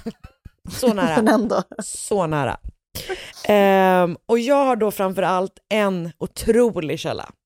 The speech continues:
Speaker 2: Mhm.
Speaker 1: Jag har kollat på ett föredrag
Speaker 2: Nej.
Speaker 1: med historikern Mats Hajen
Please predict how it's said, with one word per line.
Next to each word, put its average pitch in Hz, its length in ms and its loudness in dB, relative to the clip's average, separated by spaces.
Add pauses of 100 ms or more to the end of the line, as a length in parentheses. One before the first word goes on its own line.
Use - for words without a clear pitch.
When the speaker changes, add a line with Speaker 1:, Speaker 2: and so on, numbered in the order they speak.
(640)
Speaker 2:
Mhm. 196 240 2
Speaker 1:
Jag 330 60 4
har 392 60 -2
kollat 185 280 -2
på 180 60 -2
ett - 100 -8
föredrag 180 1200 0 (560)
Speaker 2:
Nej. 247 460 2 (220)
Speaker 1:
med 202 240 2
historikern 185 680 -2
Mats 196 360 -6
Hajen 190 720 0